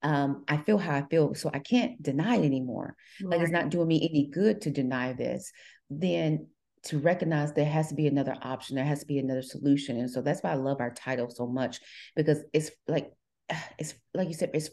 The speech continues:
Speaker 1: freedom involved. You've been saying this, you know, for the last, uh, few months to the public. It's, it's so much freedom in that. That's
Speaker 2: Mm-hmm.
Speaker 1: why I love that title. You get freedom to grieve. You get permission to grieve, um, because it was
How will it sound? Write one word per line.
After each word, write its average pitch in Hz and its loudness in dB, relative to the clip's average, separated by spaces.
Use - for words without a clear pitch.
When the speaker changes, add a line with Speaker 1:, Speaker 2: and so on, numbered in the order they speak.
Speaker 1:
freedom 240 4
involved. 135 0
You've 156 -2
been 165 -4
saying 165 -2
this, 151 2
you 165 0
know, 151 4
for 147 -2
the 143 4
last, 143 2
uh, 143 2
few 160 -2
months 156 0
to - -8
the 143 -2
public. 190 0
It's, - -6
it's 156 -6
so - 0
much 190 2
freedom 170 0
in 143 2
that. 131 0
That's 160 0
Speaker 2:
Mm-hmm. 160 0
Speaker 1:
why 165 2
I - 2
love 147 4
that - 0
title. 147 -2
You 139 -2
get 151 -2
freedom 180 2
to 139 -2
grieve. 120 -4
You 160 -2
get - -6
permission 156 -2
to 160 2
grieve, 160 0
um, 143 2
because 151 0
it 170 4
was 175 -2